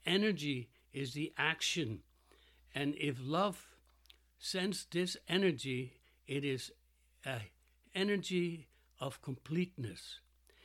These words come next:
It's an energy that corrects something that is wrong, something that is not right. So what one needs to do is to have that concentrated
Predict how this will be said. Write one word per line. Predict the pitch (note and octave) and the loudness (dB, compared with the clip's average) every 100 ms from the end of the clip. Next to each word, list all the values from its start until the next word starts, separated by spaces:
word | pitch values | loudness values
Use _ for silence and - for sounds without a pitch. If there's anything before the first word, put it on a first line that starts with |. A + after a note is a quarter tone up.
| - C3 | -12 -6
It's | C3+ D#3+ | -2 0
an | D3+ - | 0 2
energy | D#3+ E3+ D#3 E3 E3 D#3+ _ _ _ - - B2 | 2 2 2 0 0 -2 _ _ _ -20 -14 -2
that | C#3+ C#3 - - _ _ - - | -2 -2 -6 -20 _ _ -20 -6
corrects | D#3+ D#3+ F3 F#3 - - - - _ _ _ - | 0 2 4 2 0 -10 -10 -14 _ _ _ -8
something | - D#3+ E3 D3 | -2 -2 0 -2
that | C#3 C#3 - | 0 -2 -6
is | B2+ A#2 A2+ | -8 -8 -4
wrong, | C3+ C3+ G#2 F#2 - _ _ _ | -2 0 -2 -6 -10 _ _ _
something | - D3 - C#3 B2+ | -4 -2 0 -2 -2
that | B2 | -2
is | B2 A2+ | -2 -2
not | B2+ B2+ B2 | -2 -4 -2
right. | C#3 B2+ F#2+ - _ _ - _ _ _ _ _ | 0 0 -2 -10 _ _ -20 _ _ _ _ _
So | - D#3 C#3 - - _ _ _ _ _ _ - | -6 -2 -2 -6 -18 _ _ _ _ _ _ -6
what | D#3+ D#3+ - | -4 -4 -8
one | D3 D#3 D3+ | -6 -2 0
needs | D#3 F#3 - - | 2 0 0 -4
to | C#3+ | -4
do | B2+ E3+ D#3+ D3 - _ _ _ _ - | 2 2 4 0 -6 _ _ _ _ -4
is | C#3 - | -4 -4
to | - D3+ | -2 -2
have | B2+ D3 D3 D#3 | 0 -2 -2 -4
that | C3+ - _ - | -6 -6 _ -8
concentrated | F3+ G#3 F#3 - F#3+ - - F#3 F#3 F3+ | -2 -2 0 -2 -2 -8 -2 2 2 2